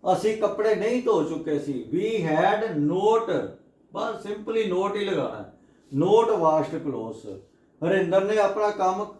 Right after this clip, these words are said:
ਨਹੀਂ ਖਤਮ ਕਰ ਲਿਆ ਸੀ, ਰਹਿੰਦਰ, ਹਰਿੰਦਰ had not finished his work।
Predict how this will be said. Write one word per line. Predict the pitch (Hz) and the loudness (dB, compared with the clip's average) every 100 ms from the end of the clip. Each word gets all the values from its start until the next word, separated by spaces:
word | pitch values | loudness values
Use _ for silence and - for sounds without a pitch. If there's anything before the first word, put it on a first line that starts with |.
| 170 | -4
ਨਹੀਂ | 147 190 240 240 | -2 0 0 0
ਖਤਮ | 202 202 202 | -2 -4 -4
ਕਰ | 185 160 | -2 0
ਲਿਆ | 151 151 | 0 0
ਸੀ, | 147 147 135 | 0 -2 0
ਰਹਿੰਦਰ, | 147 143 143 165 190 190 - - _ 151 | 0 0 0 0 -2 -4 -12 -20 _ -2
ਹਰਿੰਦਰ | 175 180 190 214 | 0 0 0 0
had | 151 147 190 175 147 | 2 2 2 0 0
not | 156 196 226 226 - - - - _ _ - _ _ _ _ _ - - _ - - - - | 0 2 0 0 -4 -4 -14 -20 _ _ -20 _ _ _ _ _ -20 -20 _ -20 -20 -6 2
finished | 190 208 - 185 | 4 4 0 0
his | 160 139 | 0 0
work। | 131 123 - 104 | 0 -2 -4 -10